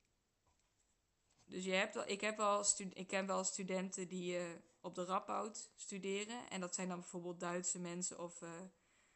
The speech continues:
eh, Oostblok mensen. En die kunnen gewoon, die zijn gewoon heel slim en alles. En die spreken dus ook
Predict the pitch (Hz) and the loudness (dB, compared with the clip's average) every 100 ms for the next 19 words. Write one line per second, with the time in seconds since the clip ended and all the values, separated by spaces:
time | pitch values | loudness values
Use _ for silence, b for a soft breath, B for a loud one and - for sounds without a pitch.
0 | b b _ _ - 165 - - 190 214 | b b _ _ -6 -6 -6 0 2 2
1 | 214 208 220 226 226 240 254 269 - 190 | 0 -2 -2 -2 -2 -2 -2 -4 -2 0
2 | 185 180 190 180 185 185 175 170 180 180 | -2 -2 -2 0 0 -2 -2 -2 -4 -4
3 | 190 185 175 - 196 190 190 185 196 208 | -2 -2 -2 -2 -2 -2 -2 -2 -2 -6
4 | 202 196 - 202 196 196 180 180 185 185 | -6 -6 -6 -4 -4 -2 -4 0 -2 -2